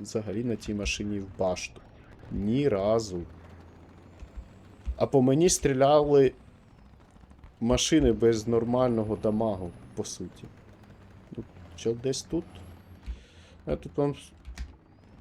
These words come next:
катається, мені здається. Я вам тут все розповідаю. І сам чомусь не чую його.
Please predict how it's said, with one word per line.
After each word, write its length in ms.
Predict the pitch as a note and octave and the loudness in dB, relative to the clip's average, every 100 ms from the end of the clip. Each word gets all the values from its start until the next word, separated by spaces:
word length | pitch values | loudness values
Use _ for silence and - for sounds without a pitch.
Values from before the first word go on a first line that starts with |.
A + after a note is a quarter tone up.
| - | -20
катається, 720 | - G#2+ - F#2+ F#2 F2+ - G2+ F#2+ | -14 -14 -10 -10 -10 -10 -12 -14 -12
мені 220 | F#2+ F#2 | -12 -12
здається. 680 | F#2+ F#2+ F#2 F2+ F2 - - - - - - - - - - | -8 -6 -4 -4 -8 -12 -20 -20 -20 -20 -20 -20 -20 -20 -14
Я 80 | A2+ | -6
вам 120 | C3 | -6
тут 140 | B2 B2+ | -6 -10
все 220 | - C3+ | -6 -6
розповідаю. 1080 | B2+ - - B2+ B2+ B2+ D3 F3+ D#3+ G#2+ F#2 - - - - - - - - - - - - - - | -4 -8 -6 -4 -4 -2 0 2 2 0 -2 -12 -20 -20 -20 -20 -20 -20 -20 -20 -20 -20 -20 -20 -16
І 40 | |
сам 380 | G#2+ - A2 A#2+ | -16 -10 -6 -6
чомусь 520 | - - G#2+ A2 - | -8 -10 -8 -10 -10
не 180 | A2 A2+ | -6 -6
чую 640 | A2+ - A#2 G2+ F#2 F#2 F2+ | -6 -10 -8 -8 -8 -8 -8
його. 360 | F2+ F#2 F#2 | -10 -10 -16